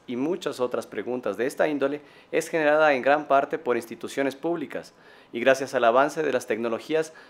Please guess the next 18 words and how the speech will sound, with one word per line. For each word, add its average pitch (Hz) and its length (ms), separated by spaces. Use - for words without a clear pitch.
fácilmente 175 640
se 127 120
podrían 123 300
generar 120 300
opciones 135 540
automáticas 135 840
para 127 140
obtener 135 340
respuestas 147 560
en 113 100
tiempo 165 380
real 147 400
y 135 80
con 120 220
información 110 580
confiable. 95 460
Sin 139 200
embargo, 135 420